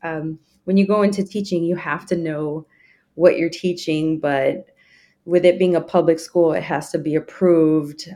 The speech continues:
Um, so that, I guess, in my mind, I'm thinking they probably wanted to do it for equity, but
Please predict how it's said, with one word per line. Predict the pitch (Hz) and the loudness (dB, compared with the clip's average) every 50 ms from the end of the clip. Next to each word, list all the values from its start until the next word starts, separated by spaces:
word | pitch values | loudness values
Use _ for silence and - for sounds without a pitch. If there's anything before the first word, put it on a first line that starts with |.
| - | -8
Um, | 160 156 147 147 143 143 143 139 143 143 139 _ _ _ _ _ _ _ _ _ _ _ _ _ _ _ _ _ _ _ _ _ _ _ _ _ _ _ _ _ _ _ | -6 -6 -6 -6 -6 -6 -6 -8 -8 -12 -14 _ _ _ _ _ _ _ _ _ _ _ _ _ _ _ _ _ _ _ _ _ _ _ _ _ _ _ _ _ _ _
so | - - 180 165 160 | -4 0 0 0 2
that, | 160 147 147 151 - - - - - - - - - | 0 0 0 0 -2 -4 -10 -16 -20 -20 -20 -12 -8
I | - 160 | -6 -4
guess, | 147 151 160 156 - - - _ _ _ _ _ _ _ - - - _ _ _ _ _ _ _ - | -2 -4 -4 -6 -8 -14 -20 _ _ _ _ _ _ _ -20 -20 -20 _ _ _ _ _ _ _ -2
in | 185 180 | 0 0
my | 175 196 214 233 233 | 2 2 2 2 2
mind, | 214 196 175 160 165 165 165 | 2 2 2 2 0 0 0
I'm | 156 160 160 165 | 0 0 -2 -2
thinking | - 165 160 - 156 160 160 156 143 | -4 -4 -4 -4 -2 -2 -2 0 2
they | 156 160 156 | 2 2 2
probably | 156 - - 170 156 151 151 | 2 0 -4 -4 -2 -2 -4
wanted | 147 151 143 143 147 143 | -4 -4 -4 -4 -6 -4
to | 147 151 147 | -4 -4 -4
do | |
it | - - | -4 -4
for | - - - - | -4 -4 -2 -2
equity, | 151 160 160 - 151 139 143 139 139 139 | -2 -2 -2 -4 -4 -2 -2 -2 -2 -2
but | 135 131 - - - | -2 -4 -4 -4 -6